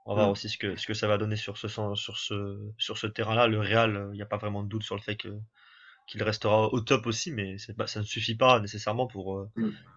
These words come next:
Speaker 1: par rapport au niveau du, du championnat. On sait que des clubs, euh, historiques comme, comme Valence, Séville ont, ont du mal en,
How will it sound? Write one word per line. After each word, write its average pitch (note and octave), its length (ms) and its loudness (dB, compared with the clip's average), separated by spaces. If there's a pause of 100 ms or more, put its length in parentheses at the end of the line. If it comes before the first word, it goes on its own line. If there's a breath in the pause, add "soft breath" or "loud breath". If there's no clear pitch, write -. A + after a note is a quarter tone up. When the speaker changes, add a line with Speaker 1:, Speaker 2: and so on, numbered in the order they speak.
Speaker 1:
par G#2+ 120 4
rapport G#2+ 220 6
au G#2+ 80 6
niveau G#2+ 200 0
du, G2+ 300 -4
du G2+ 120 -6
championnat. G#2 400 -2
On F#2 40 -6
sait G2+ 160 -8
que F#2+ 40 -10
des G2+ 100 -6
clubs, G2+ 240 -4
euh, G2 160 -6 (420 soft breath)
historiques A2+ 460 4
comme, G2+ 260 2
comme G#2+ 200 0
Valence, A2 360 4
Séville G#2 340 -2
ont, F#2+ 380 -10
ont G#2+ 100 0
du G2+ 140 -4
mal G#2 200 2
en, F#2+ 380 -6